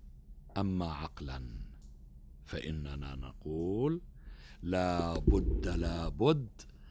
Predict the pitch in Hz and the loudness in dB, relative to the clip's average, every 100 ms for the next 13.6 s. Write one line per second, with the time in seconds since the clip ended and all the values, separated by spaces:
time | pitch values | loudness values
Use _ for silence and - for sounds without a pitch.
0 | - - 82 95 92 90 85 98 101 87 | -16 -6 2 4 6 4 4 4 4 4
1 | 101 78 80 78 - 101 107 104 104 - | 2 2 0 0 0 2 2 2 0 2
2 | 113 107 - - - 82 65 - - - | 2 2 -2 -4 0 -2 -4 -14 -16 -16
3 | - - - - - - - 92 80 73 | -16 -18 -18 -16 -16 -14 -2 0 2 2
4 | 85 85 82 95 87 62 - - - - | 2 4 4 4 4 0 -10 -16 -16 -2
5 | 92 87 87 87 85 - 107 95 - 87 | 2 4 2 2 2 4 4 4 2 -2
6 | - 82 78 107 95 90 87 87 87 90 | 0 0 0 2 4 4 4 2 2 2
7 | 80 82 92 117 131 135 - - - - | 0 0 2 6 4 2 -6 -10 -12 -6
8 | 78 85 85 85 - 78 78 98 87 - | 0 2 2 0 -2 -2 2 2 2 -2
9 | - - - - - - 78 76 101 98 | -8 -14 -14 -18 -18 -10 -6 0 2 2
10 | - - 98 85 - 85 80 78 - 78 | 2 2 2 0 0 0 0 -2 -4 -2
11 | 78 - 95 87 85 - - - - - | -2 0 2 2 0 -8 -14 -14 -16 -16
12 | - - - - 71 78 - 90 85 78 | -18 -16 -16 -8 -2 -2 0 0 2 2
13 | - 98 82 65 78 | 2 2 2 2 0